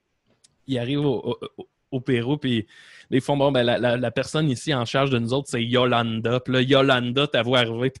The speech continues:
tu fais, ta voix juste arriver, puis tu fais, « Oh mon Dieu, que ça se passera pas bien. » Elle les amène au lieu du show, puis c'est juste un champ vide. Puis là, t'as, t'as un des techniciens qui fait, « Ouais, puis, euh,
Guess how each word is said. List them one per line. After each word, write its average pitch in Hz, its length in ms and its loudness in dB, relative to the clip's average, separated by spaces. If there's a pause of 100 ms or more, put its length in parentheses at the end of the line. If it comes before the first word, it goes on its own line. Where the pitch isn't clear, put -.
(120)
tu 120 60 -18
fais, 131 120 -4 (120)
ta 135 120 4
voix 151 160 4
juste 151 240 -2
arriver, 135 280 2
puis - 80 -8
tu - 80 -16
fais, « 110 200 -4
Oh 120 200 -4
mon 104 300 -6
Dieu, 110 260 -10
que - 80 -14
ça 104 100 -6
se - 60 -12
passera 110 320 -6
pas 110 160 -6
bien. » 117 200 -6 (440)
Elle 113 140 0
les 131 180 2
amène 147 320 2
au 135 140 4
lieu 127 260 2
du 127 120 -8
show, 151 260 -2
puis - 100 -12
c'est 117 180 2
juste 151 320 -2 (100)
un 117 180 0
champ 131 440 -4 (1000)
vide. 123 580 0 (580)
Puis 117 100 -2
là, 165 320 4 (640)
t'as, 123 160 0
t'as - 180 0
un 151 100 4
des 143 120 4
techniciens 135 480 -4
qui - 120 -12
fait, « 117 320 -2
Ouais, 98 320 -4
puis, - 440 -6
euh, - 60 -8